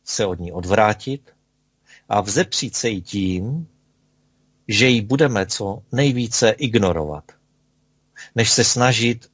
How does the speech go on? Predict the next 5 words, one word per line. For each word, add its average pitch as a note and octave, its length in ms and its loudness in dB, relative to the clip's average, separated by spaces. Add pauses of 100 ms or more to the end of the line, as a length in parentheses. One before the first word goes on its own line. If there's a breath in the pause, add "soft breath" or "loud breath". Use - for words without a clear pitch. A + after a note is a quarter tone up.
(100)
o G#2 280 2
odstranění G#2+ 840 -2
utlačovatelských A2+ 1000 -4
státních G2+ 540 0
struktur. E2 520 -8